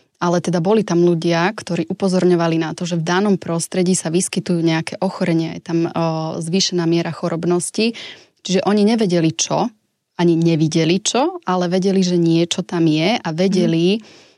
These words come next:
Speaker 1: už posunúť tých ľudí, že tuto by ste nemali stavať svoje príbytky, mali by ste to stavať inde, mali
Speaker 2: Mhm.
Speaker 1: by ste sa vyhýbať
Speaker 2: Mhm.
Speaker 1: tým močiarnym miestam.
Speaker 2: Mhm.
Speaker 1: Čiže mali nejakú tú zvedavosť, mali tú vnímavosť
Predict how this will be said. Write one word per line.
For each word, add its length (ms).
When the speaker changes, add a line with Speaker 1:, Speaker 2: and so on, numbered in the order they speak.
Speaker 1:
už 200
posunúť 520
tých 240
ľudí, 320
že 80
tuto 240
by 160
ste 160
nemali 320
stavať 400
svoje 240
príbytky, 480
mali 240
by 80
ste 200
to 120
stavať 400
inde, 240
mali 240
Speaker 2:
Mhm. 80
Speaker 1:
by 40
ste 200
sa 160
vyhýbať 400
Speaker 2:
Mhm. 80
Speaker 1:
tým 160
močiarnym 560
miestam. 640
Speaker 2:
Mhm. 400
Speaker 1:
Čiže 420
mali 400
nejakú 760
tú 80
zvedavosť, 800
mali 220
tú 100
vnímavosť 640